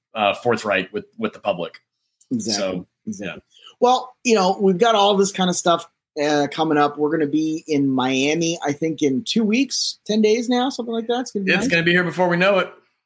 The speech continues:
Speaker 2: Dude, that's gonna be cool. We're gonna be riding jet skis, well, personal watercraft that are
Speaker 1: <laughs>
Speaker 2: electrified.
Speaker 1: There you go.
Speaker 2: I
Speaker 1: There you
Speaker 2: don't
Speaker 1: go.
Speaker 2: think the jet ski brand is gonna be there.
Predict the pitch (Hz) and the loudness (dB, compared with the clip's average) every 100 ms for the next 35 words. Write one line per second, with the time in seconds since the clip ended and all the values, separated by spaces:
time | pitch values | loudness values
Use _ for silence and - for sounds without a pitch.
0 | _ _ - 135 131 147 151 180 165 151 | _ _ 0 2 2 0 0 0 0 2
1 | 156 139 131 135 131 131 127 _ 139 143 | 2 2 2 -2 -2 -4 -6 _ -2 0
2 | 147 139 143 143 - 151 147 143 127 - | 2 0 0 -2 -2 0 0 -2 -6 -16
3 | _ _ 135 120 110 _ _ _ _ - | _ _ -6 -4 -6 _ _ _ _ 0
4 | 190 190 165 156 165 175 175 180 165 185 | 0 2 2 4 4 2 0 0 0 -4
5 | - - _ _ - 143 147 143 160 - | -8 -20 _ _ -4 2 2 2 0 -2
6 | 175 175 175 180 196 196 _ - 131 143 | -4 0 2 2 -2 -6 _ -4 -2 2
7 | 147 135 139 139 151 165 175 156 147 165 | 2 2 0 -2 0 2 -2 -4 -4 -2
8 | 170 - 180 170 151 160 165 170 156 165 | 0 -2 -2 0 2 2 0 -2 -2 -4
9 | 160 165 165 165 185 | -2 -2 -2 -2 -6